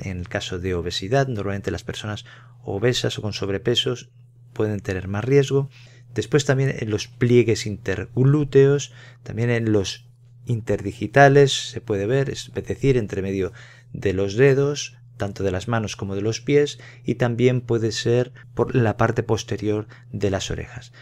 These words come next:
Normalmente irá con lo que he dicho antes, una quemazón,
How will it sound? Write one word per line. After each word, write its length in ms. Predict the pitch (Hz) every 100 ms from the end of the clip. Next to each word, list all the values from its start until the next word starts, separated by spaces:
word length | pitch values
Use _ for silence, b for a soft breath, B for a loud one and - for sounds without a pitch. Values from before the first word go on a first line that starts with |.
| B -
Normalmente 440 | 113 139 147 156
irá 280 | 139 143 131
con 320 | 113 101 95
lo 100 | 98
que 100 | -
he 40 | 120
dicho 280 | 123 -
antes, 400 | 156 160 185 180
una 220 | 127 101 -
quemazón, 800 | 107 95 92 - 143 147 143